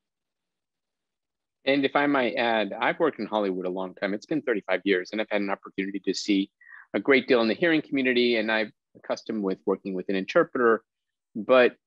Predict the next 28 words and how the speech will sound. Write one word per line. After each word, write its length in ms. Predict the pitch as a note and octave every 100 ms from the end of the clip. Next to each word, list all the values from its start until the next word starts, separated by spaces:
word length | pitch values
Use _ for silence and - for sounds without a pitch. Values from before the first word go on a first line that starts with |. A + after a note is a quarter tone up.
| _ _ _ _ _ _ _ _
I 200 | - D3
felt 320 | D3 - G#3
lonely 420 | C#3+ F#3 F3+ G#2+ F#2+
at 100 | -
the 80 | G2
end 100 | F#2+
of 80 |
the 40 | F#2
day. 420 | G2 F2+ - - _
For 60 | G#2
example, 440 | G2 G2 F#2 F#2
when 140 | F2+ F2+
we 100 | F2+
would 160 | F2+
go 140 | - F#2
to 80 |
lunch, 420 | G#2 D3+ G2+ G2+ F#2+
or 80 |
we 140 | F#2 F#2
would 80 | F#2
have 140 | G2+
a 40 |
dinner 240 | A2+ D3+ A#2+
break, 340 | G2 E2+ F#2+ -
or 80 |
we 140 | F#2+ F#2
were 180 | F#2 F#2+
in 180 | G2